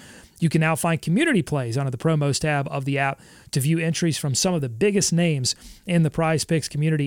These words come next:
each week. Prize Picks even offers a reboot policy. That's what the Hornets are doing right now. They're rebooting. Prize Picks has a reboot policy so that your in-, entries stay in play even if one of your players gets injured.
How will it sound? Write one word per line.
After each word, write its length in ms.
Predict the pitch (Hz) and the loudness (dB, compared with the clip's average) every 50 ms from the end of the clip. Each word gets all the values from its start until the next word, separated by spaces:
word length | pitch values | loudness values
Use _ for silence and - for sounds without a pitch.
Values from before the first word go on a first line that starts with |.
| 139 156 | -2 -4
each 180 | 156 147 - - | -4 -4 -4 -2
week. 280 | 143 160 170 170 - - - - - - - - - | 0 0 0 0 -2 -8 -18 -20 -20 -20 -20 -8 -2
Prize 280 | - 175 185 165 - | 0 2 2 2 2
Picks 240 | - 190 175 - - | 2 0 0 2 0
even 200 | 180 180 170 175 | 0 2 2 2
offers 300 | 165 165 160 160 160 139 | 2 0 0 0 0 2
a 60 | 143 | 0
reboot 600 | 135 120 131 185 254 262 202 160 208 196 175 175 | 0 0 2 2 2 2 4 4 4 2 2 2
policy. 600 | - 165 170 170 165 143 117 - - 131 110 101 - _ _ - _ _ _ - | 0 2 2 2 2 2 2 0 0 0 -2 -6 -12 _ _ -20 _ _ _ -4
That's 120 | 165 156 - | 0 0 2
what 100 | 208 170 | 2 4
the 80 | 180 | 4
Hornets 300 | 151 202 233 233 202 - | 4 4 4 4 2 2
are 40 | 180 | 2
doing 220 | 151 165 160 151 | 2 2 2 2
right 200 | 147 143 139 143 | 2 0 0 -2
now. 340 | 143 143 135 120 107 101 101 - _ _ _ | -2 -2 -4 -4 -6 -10 -14 -18 _ _ _
They're 180 | 151 165 196 202 | 2 2 4 4
rebooting. 720 | 175 151 170 220 254 226 180 180 175 160 151 127 107 98 - _ _ _ _ _ _ _ _ | 4 4 4 4 4 4 4 4 4 4 2 0 -2 -8 -16 _ _ _ _ _ _ _ _
Prize 240 | - 175 208 220 - | 0 2 2 2 2
Picks 160 | - 208 175 | 2 2 2
has 160 | - 185 165 151 | 2 2 2 2
a 60 | 156 | 2
reboot 280 | 160 165 151 151 147 | 2 2 2 0 -2
policy 540 | 135 143 143 139 139 127 - 147 139 131 - - - - - - _ _ | -2 -2 -2 -2 -2 -2 -2 -2 -4 -6 -8 -12 -18 -20 -20 -20 _ _
so 200 | _ - - 175 | _ 2 2 4
that 180 | 156 156 160 156 | 4 2 0 0
your 160 | 143 147 147 | 0 0 -2
in-, 260 | 151 160 147 143 170 - - | -2 -2 -2 -4 -4 -2 0
entries 420 | - 226 226 - - 170 147 123 | 0 2 2 2 2 0 2 2
stay 500 | - - - 185 175 170 165 160 156 - _ _ | 0 0 2 2 2 2 2 0 -2 -4 _ _
in 180 | - 165 151 147 | -2 0 0 0
play 560 | - - 208 208 214 196 160 139 127 127 - - _ _ _ _ _ _ _ _ _ _ _ _ _ _ _ _ - _ _ - | 0 0 2 2 2 2 2 0 -2 -4 -8 -12 _ _ _ _ _ _ _ _ _ _ _ _ _ _ _ _ -20 _ _ 2
even 460 | 240 285 285 156 165 151 135 123 135 | 4 4 4 4 2 2 0 -2 0
if 220 | - 180 160 - - | 0 0 0 0 0
one 100 | 170 156 | 0 0
of 120 | 143 127 | 0 -2
your 80 | 143 135 | -4 -4
players 340 | - - 147 139 139 123 | -4 -4 -2 -2 -2 -2
gets 200 | - 147 127 - | -2 -4 -4 -2
injured. 360 | 147 143 135 123 131 117 104 | -2 -2 -4 -4 -6 -8 -10